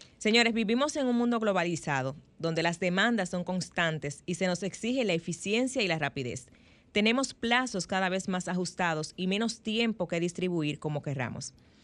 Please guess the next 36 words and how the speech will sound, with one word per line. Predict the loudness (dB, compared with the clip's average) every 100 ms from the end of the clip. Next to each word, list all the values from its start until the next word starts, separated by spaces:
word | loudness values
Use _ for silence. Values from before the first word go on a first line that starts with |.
| -20 _ _
Así, | -4 -2 0 0 0 -8 -20 -4
a | 0
menudo | 2 2 2 0
es | 0
inevitable | 0 -2 0 0 0 0
que | -4
seamos | -2 -2 0 -2 -2
incapaces | 0 2 2 0 0 0 -2 -4
de | -2
mantener | -2 -2 -2 -2
la | -2 -2
concentración | -2 -4 -4 -4 -4 -4 -4 -6 -16 -6
y | -2
que | 0
se | 0
nos | -2 0
solapen | 0 0 0 -2
las | -2 -4
actividades. | -8 -8 -6 -6 -6 -10 -14 -18 _ _ -20 -20 _
Como | -2 0 2
consecuencia, | 0 -2 -2 0 2 0 -2 -2
para | -2 -2
ahorrar | 0 -2
tiempo, | -2 0 0 0 -6 -12 -20 _ -2
nuestra | -2 2 2
mente | 2 2 0
intenta | 0 0 -2
ocuparse | -4 -2 0 0 -2
de | -2
más | 0 -2 -4 -2
de | 0
una | 0 0 -2
tarea | 0 0 0
a |
la | -2
vez. | -4 -8 -16